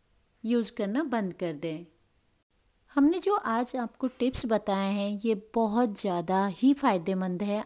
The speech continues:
आप एक बार ज़रूर आप इनको लगाएं। आपके बाल झड़ना बंद हो जाएंगे, सफ़ेद नहीं होंगे,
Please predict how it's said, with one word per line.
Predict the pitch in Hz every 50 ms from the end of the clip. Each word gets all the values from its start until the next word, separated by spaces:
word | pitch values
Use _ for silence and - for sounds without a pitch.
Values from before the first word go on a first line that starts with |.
| -
आप | 214 208 208 214 -
एक | - 208 208 202 196 -
बार | 208 196 202 202 185 -
ज़रूर | - 185 185 185 202 233 262 269
आप | 254 226 214 - -
इनको | 220 208 220 - 277 302 349 - - - - - - - - _ -
लगाएं। | 214 208 190 208 214 220 226 240 254 - _ _ _ _ _ -
आपके | 240 240 262 - _ - - 359
बाल | 262 226 202 190 196 196
झड़ना | 196 - - 220 220 220 233 254 277
बंद | 269 240 269 254 254 285
हो | 277
जाएंगे, | 262 269 254 247 254 247 262 285 302
सफ़ेद | 285 - - - 220 - - 254 247 233 247
नहीं | 247 262 262 240 254 254
होंगे, | 240 233 220 220 262 339 359